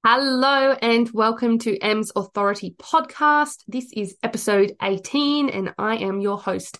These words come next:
Em. Uh, this week we are going to talk all things energy of the week, starting from the sixth of November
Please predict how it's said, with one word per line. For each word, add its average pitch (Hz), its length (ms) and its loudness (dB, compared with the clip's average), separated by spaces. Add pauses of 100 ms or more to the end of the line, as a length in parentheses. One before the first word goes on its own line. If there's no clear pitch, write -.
(140)
Em. 294 420 2 (440)
Uh, 196 420 2
this 254 300 -4
week 254 260 -2
we 233 80 2
are 202 80 2
going 196 220 -2
to 196 160 -6
talk 175 360 -8
all 254 160 2
things 254 300 -2
energy 208 400 0
of 175 160 -8
the 185 100 -6
week, 233 460 -4
starting 185 720 -4
from 170 380 -4
the 165 140 -6
sixth 233 320 -8
of 190 100 -6
November 214 680 -2